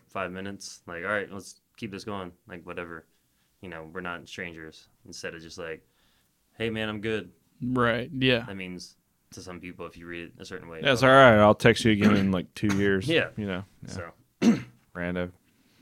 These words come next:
Speaker 1: I think social media is a big problem with society. I
Speaker 2: Yeah.
Speaker 1: kinda hate it. I, I mean, I love it. Don't get me wrong.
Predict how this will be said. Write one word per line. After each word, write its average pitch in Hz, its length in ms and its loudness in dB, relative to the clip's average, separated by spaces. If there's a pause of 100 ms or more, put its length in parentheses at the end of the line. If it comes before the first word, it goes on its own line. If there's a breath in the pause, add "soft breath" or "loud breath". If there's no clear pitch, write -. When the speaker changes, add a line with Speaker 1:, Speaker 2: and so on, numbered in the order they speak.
(600)
Speaker 1:
I 147 100 6
think 139 280 -2
social 92 280 -12
media 85 220 -10
is 80 100 -14
a 82 40 -20
big 82 200 -14
problem 78 340 -12 (120)
with 80 280 -20 (520)
society. 73 580 -18 (580)
I 90 100 -16
Speaker 2:
Yeah. 147 160 0
Speaker 1:
kinda 104 320 -2
hate 78 140 -16
it. - 120 -20 (220)
I, 135 140 -2
I 151 100 -12
mean, 160 180 -2
I 110 80 0
love 104 280 -2
it. 78 160 -16
Don't 95 120 -8
get 90 80 -12
me 87 60 -14
wrong. 85 240 -10